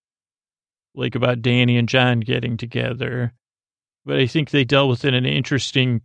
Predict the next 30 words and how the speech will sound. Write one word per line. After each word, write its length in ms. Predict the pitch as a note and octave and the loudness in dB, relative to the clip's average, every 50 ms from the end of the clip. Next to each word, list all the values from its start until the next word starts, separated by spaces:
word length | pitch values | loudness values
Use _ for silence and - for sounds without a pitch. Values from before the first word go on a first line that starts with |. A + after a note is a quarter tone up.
| _ | _
way 400 | - C3+ B2+ B2 C3+ C#3 D3 C#3 | -14 -10 -6 -2 0 2 2 2
to 80 | B2+ A#2+ | 2 0
say, 220 | G#2+ - C3+ A#2+ | -2 -2 -4 -4
"This 280 | A#2 A2+ A2+ A#2 - - | -4 -4 -6 -6 -4 -4
is 140 | C#3 - - | -4 -4 -2
gonna 140 | - D#3 B2+ | -2 -2 0
be 100 | D3 C#3 | 0 -2
a 60 | A#2 | -2
pretty 260 | - - D3+ C3 C3 | -2 -2 -2 -2 -2
complex," 800 | - - C#3 B2+ A#2+ A2+ - C#3+ C3 A#2 A#2 - - - - C3 | -2 -2 0 0 0 0 0 0 0 0 0 -2 -6 -6 -4 -2
uh, 380 | B2+ A2+ A2+ A2 A#2 B2+ C3 C3 | 0 0 0 0 -2 -2 -4 -4
like, 600 | B2 C3 C#3 C3+ A#2 B2 A#2+ A#2 B2 A#2 - C3 | -6 -6 -6 -4 -2 -2 -2 -2 -2 -4 -4 -4
uh, 340 | B2+ A#2 A#2 B2 A2+ G#2 - _ _ _ _ _ _ _ _ _ _ _ _ _ - | -2 -2 0 -2 -2 -4 -6 _ _ _ _ _ _ _ _ _ _ _ _ _ -10
like 160 | C3+ A#2+ A2 | -8 -8 -6
the 80 | - C3+ | -4 -2
way 200 | A#2+ C3 C#3 A#2+ | 0 0 0 0
they 200 | G#2 A#2+ B2 A#2+ | 2 2 2 2
did 180 | A2+ C3+ D#3 E3 | 2 2 2 2
it 140 | C3+ G#2 | 0 0
the 100 | - B2+ | 0 -2
last 320 | A#2+ A#2 A2+ A2 - - - | 0 0 0 -2 -2 0 0
episode 520 | B2 A2 A#2 A2+ - - B2 A2+ A2+ A2 A2 | 0 0 0 -2 -2 0 0 0 0 0 -2
with 160 | A#2 A2 - | -2 -4 -4
the 120 | - A2+ | -6 -6
voiceover, 800 | G2+ A2+ B2 C3 C3 B2+ - - A#2+ A#2 A2 G#2 G#2+ B2 A2+ A#2+ | -2 0 2 2 2 2 2 0 0 0 0 0 -4 -6 -6 -4
or 40 | A2 | -4
the 100 | A2+ A2 | -4 -2
Bran 380 | G#2+ B2 B2 B2+ B2+ B2+ B2 | 0 2 2 4 4 4 2
over, 640 | A#2 A2 G#2+ G#2 G#2+ A2 G#2+ A#2 A#2+ A#2 A#2 A#2 - - _ _ _ _ _ _ _ _ _ _ _ _ _ _ _ - | 2 0 0 -2 -4 -4 -4 -4 -2 -2 -4 -4 -8 -10 _ _ _ _ _ _ _ _ _ _ _ _ _ _ _ -8
uh, 560 | B2 A#2 A#2 A#2 A2+ A#2 A2 A2 A2+ G#2+ G#2 | -4 -4 -2 -2 -2 -2 -2 -2 -2 -4 -6